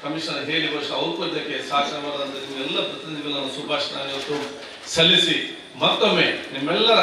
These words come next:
ಆಶೀರ್ವಾದವನ್ನು ಬೇಡಿಕೊಂಡು ಸ್ವಲ್ಪ ಬೇಗ ಹೋಗ್ಲಿಕ್ಕೆ ನಾನು ಅನುಮತಿ ಕೂಡ ಕೇಳಿಕೊಳ್ಳುತ್ತಾ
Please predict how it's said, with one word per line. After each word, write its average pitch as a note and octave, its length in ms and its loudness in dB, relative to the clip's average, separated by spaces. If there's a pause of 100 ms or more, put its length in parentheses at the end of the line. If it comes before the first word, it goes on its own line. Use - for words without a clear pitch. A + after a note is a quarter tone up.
(140)
ಆಶೀರ್ವಾದವನ್ನು D#3 600 2
ಬೇಡಿಕೊಂಡು D3 720 0
ಸ್ವಲ್ಪ C#3+ 300 -2
ಬೇಗ F3 260 2
ಹೋಗ್ಲಿಕ್ಕೆ D3+ 320 0
ನಾನು C#3 120 -4
ಅನುಮತಿ D#3 340 -2
ಕೂಡ D3 100 -2 (100)
ಕೇಳಿಕೊಳ್ಳುತ್ತಾ D3 720 0